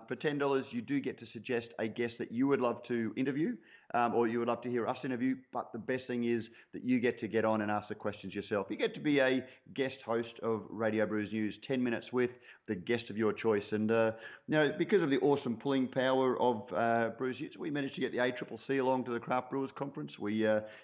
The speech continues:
get people like Charlie Bamforth, uh, we get, uh, Greg Cook. I'm pretty sure we get Pete Brown. If there's somebody in the world of beer, I reckon we've got a pretty good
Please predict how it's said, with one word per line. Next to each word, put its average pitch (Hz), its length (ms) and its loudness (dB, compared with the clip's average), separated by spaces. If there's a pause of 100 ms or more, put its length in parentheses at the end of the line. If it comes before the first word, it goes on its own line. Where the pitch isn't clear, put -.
(120)
get 123 180 -2 (260)
people 120 220 0
like 113 120 0
Charlie 123 280 2
Bamforth, 131 680 -2
uh, 113 180 2
we 107 100 -2
get, 113 260 -2
uh, 120 80 -2
Greg 120 300 -2
Cook. - 260 -4 (400)
I'm 120 120 0
pretty 143 280 0
sure 131 160 2
we 113 120 0
get 117 260 -2
Pete 143 200 -2
Brown. 131 440 2 (340)
If - 120 -6
there's 131 200 0
somebody 151 320 2
in 131 80 0
the 123 140 0 (120)
world 127 240 0
of 110 100 -12
beer, 127 400 2
I 117 120 -2 (200)
reckon 123 240 -2
we've 113 120 -4
got 117 100 0
a 95 60 -6 (160)
pretty 139 180 -4
good 113 220 -2